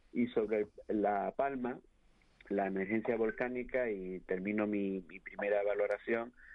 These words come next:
es que, eh, los cien millones para La Palma, si son ampliables,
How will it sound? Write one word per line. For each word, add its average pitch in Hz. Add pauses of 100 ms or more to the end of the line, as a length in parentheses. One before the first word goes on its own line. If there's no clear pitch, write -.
(340)
es 110
que, 123
eh, 98 (340)
los 113
cien 131
millones 131
para 117
La 107
Palma, 120
si 104
son 131
ampliables, 123